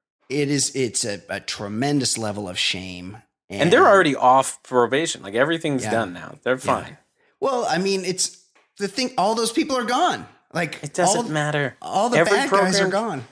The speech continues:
Speaker 2: Yeah, but when you make a mistake,
Speaker 1: Yeah,
Speaker 2: they,
Speaker 1: you
Speaker 2: that's
Speaker 1: gotta
Speaker 2: how
Speaker 1: pay.
Speaker 2: they, they have to, that's how they have to punish you. And that program, the entire organization, like, they, they didn't pay big enough. They, it should have gotten the death penalty for a
Speaker 1: I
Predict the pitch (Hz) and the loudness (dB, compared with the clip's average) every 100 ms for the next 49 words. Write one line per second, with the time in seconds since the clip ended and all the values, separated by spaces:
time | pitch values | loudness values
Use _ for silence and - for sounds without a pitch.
0 | _ _ 277 139 - 123 151 165 170 170 | _ _ -2 0 0 0 2 2 2 0
1 | 226 208 - 107 123 - - _ _ _ | 0 -2 -4 -6 -6 -8 -18 _ _ _
2 | 107 110 123 - - 117 127 - 151 143 | -6 -2 -2 -2 0 2 2 4 2 4
3 | 147 143 - - 117 110 110 - 127 _ | 4 2 -2 0 2 4 2 -2 -4 _
4 | 117 113 147 143 147 151 - 160 277 - | 2 4 4 4 4 0 0 2 2 -2
5 | 101 - - - 117 120 117 120 135 - | -6 -12 -20 -4 0 0 2 2 2 4
6 | 170 208 147 151 123 117 - - 143 143 | 4 4 4 0 -2 -4 -4 2 4 4
7 | 135 139 135 143 247 - 123 165 277 131 | 2 2 2 2 2 0 -2 -2 -4 -4
8 | 113 - _ - 117 131 120 - 123 156 | -6 -8 _ -2 -2 -2 -4 0 2 4
9 | 156 156 139 117 117 107 107 - - _ | 2 2 2 4 2 2 -2 -8 -16 _
10 | - 123 131 151 170 202 143 113 101 104 | -4 -2 0 0 2 4 4 0 -2 -4
11 | - 90 87 85 113 | -4 -10 -10 -10 -4